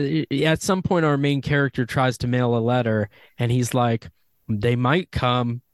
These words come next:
<laughs> He, you know, he's had, he's had letters waiting for, like, weeks to be mailed off, uh, but he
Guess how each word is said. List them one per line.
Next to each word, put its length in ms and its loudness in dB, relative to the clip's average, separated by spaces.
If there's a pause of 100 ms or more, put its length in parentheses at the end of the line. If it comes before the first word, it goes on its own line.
(200)
<laughs> 120 -2 (1040)
He, 220 -2
you 160 2
know, 160 2
he's 260 -2
had, 300 0 (180)
he's 160 -2
had 240 0
letters 500 0
waiting 520 -2
for, 160 -2
like, 200 -2
weeks 580 -2
to 100 0
be 160 0
mailed 340 0
off, 420 -2 (360)
uh, 400 0 (280)
but 520 -2 (200)
he 300 0